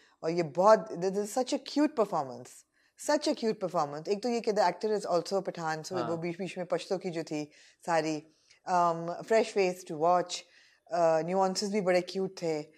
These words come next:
Speaker 1: पूरे पुलिस के साथ जो उनका टाकरा होता है और अपना जो रोना रोते हैं, और फिर जो लैला के साथ एक डेट दिखाते हैं,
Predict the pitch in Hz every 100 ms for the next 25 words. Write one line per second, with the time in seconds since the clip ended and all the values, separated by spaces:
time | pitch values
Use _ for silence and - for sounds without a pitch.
0 | _ _ _ 190 185 185 190 190 196 196
1 | 185 165 165 160 165 165 151 170 160 160
2 | 156 151 147 147 151 151 165 156 160 165
3 | 165 175 165 170 151 147 143 _ - _
4 | 165 160 180 170 180 208 208 208 196 180
5 | 160 160 165 156 151 - 151 147 147